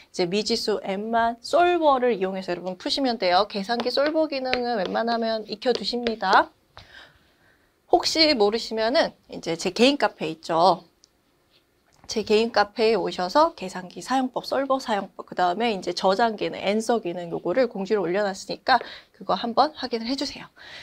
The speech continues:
자, 그걸 가지고 계산을 하니까, 네, 이점육팔육 곱하기 십의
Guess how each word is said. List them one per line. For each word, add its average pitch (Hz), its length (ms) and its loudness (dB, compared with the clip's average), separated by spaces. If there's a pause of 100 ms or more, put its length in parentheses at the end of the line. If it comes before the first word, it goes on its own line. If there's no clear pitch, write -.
(180)
자, - 220 6 (100)
그걸 311 340 10
가지고 254 400 4
계산을 202 400 -2
하니까, 294 440 6 (180)
네, - 120 -14 (1800)
이점육팔육 233 760 -2 (1160)
곱하기 233 680 -4
십의 - 800 -4